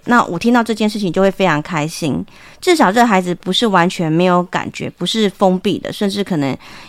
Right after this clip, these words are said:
有时候可能需要咨商了。只要他对一件事情有感觉、有兴趣，这个点就是我们很好可以往下帮助孩子去探索的一个点。那我也遇过，就是有，哦，我看沈老师的书，他就说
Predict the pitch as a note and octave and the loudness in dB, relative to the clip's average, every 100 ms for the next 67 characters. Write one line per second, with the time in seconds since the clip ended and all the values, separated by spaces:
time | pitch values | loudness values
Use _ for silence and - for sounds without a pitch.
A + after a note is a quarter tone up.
0 | - F3 A3 A#3+ G#3+ E3+ F3 - - - | -8 -4 0 2 2 0 0 -4 -8 -4
1 | G#3+ G#3+ F#3 - F3 - D#3+ D#3 - - | 2 2 0 -8 -8 -4 -2 -4 -6 -18
2 | - - A3 C#4 D#4 C#4+ D4 B3 G#3+ A#3+ | -20 -4 4 4 6 4 4 2 4 2
3 | A#3+ - E3+ E3+ F3+ F3 D#3 - - - | 0 -2 0 2 0 -4 -8 -10 -12 -12
4 | - _ - F#3 F3+ - B3 F#3+ - - | -14 _ -2 0 0 -2 0 0 -2 -8
5 | F3 - - - - D4+ C4+ F#3 E3 A#3 | -10 -14 -20 -4 2 4 4 2 0 2
6 | B3+ F3+ D#3+ F3+ E3+ A3+ - F3+ - - | 2 2 2 0 0 0 -2 -4 -6 -14
7 | - - B3+ - F3+ C#4 - A3 D#3+ - | -8 2 4 4 2 0 0 2 2 -2
8 | - - A#3 B3 C4+ A#3 F#3 F#3 F#3 G#3 | -8 2 4 4 2 0 0 -2 -6 -8
9 | - A#3 G3 - C#3+ C#3+ - - - - | -2 0 0 -4 -4 -4 -4 -10 -10 -12
10 | - - - - - - - - A#3+ A3 | -12 -20 -20 -20 -20 -20 -16 0 4 6
11 | F#3+ F3 - A#3 G#3+ A3 A3 A3 A3 A3 | 6 4 2 4 4 2 0 0 0 0
12 | G3+ E3+ C3 - - F#3+ - - - F3 | 0 0 -2 -4 -8 -8 -8 -14 -8 -6
13 | C4+ B3 G#3 F#3+ - F#3+ A3+ D3+ - G3 | -2 0 0 -2 0 4 4 2 -2 -2
14 | F3+ E3+ - E3+ F3 G#3+ G#3+ A3+ G#3+ G3+ | 0 -2 -4 -4 -2 -2 -2 -2 -2 0